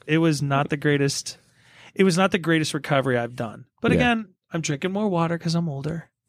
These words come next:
Speaker 2: Hell yeah.
Speaker 1: I'm trying to drink less alcohol,
Speaker 2: Yeah.
Speaker 1: which is better.
Speaker 2: Yep.
Speaker 1: Um,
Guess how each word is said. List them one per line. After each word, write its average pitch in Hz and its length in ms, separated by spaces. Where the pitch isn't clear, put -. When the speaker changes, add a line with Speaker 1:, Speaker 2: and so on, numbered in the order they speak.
Speaker 2:
Hell 147 180
yeah. 156 220
Speaker 1:
I'm 143 600
trying 165 340
to 156 80
drink 151 360
less 131 480
alcohol, 127 640
Speaker 2:
Yeah. - 120
Speaker 1:
which 170 160
is 131 80
better. 123 440
Speaker 2:
Yep. 87 220
Speaker 1:
Um, 127 600